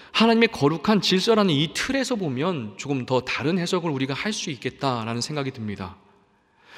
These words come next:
여러분, 당시 초대교회 당시에는 구제 사역의 그 대상은 교회 내부에 있는 사람이었습니다. 우리 공동체의 사람들을 구제했다는 것입니다.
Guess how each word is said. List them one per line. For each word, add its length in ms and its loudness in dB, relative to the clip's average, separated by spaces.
여러분, 180 4
당시 280 2
초대교회 540 2
당시에는 920 -2
구제 420 2
사역의 540 0
그 260 -8
대상은 680 -4
교회 320 -2
내부에 360 -2
있는 160 -4
사람이었습니다. 840 -10
우리 120 -2
공동체의 640 -2
사람들을 540 -6
구제했다는 640 -8
것입니다. 500 -14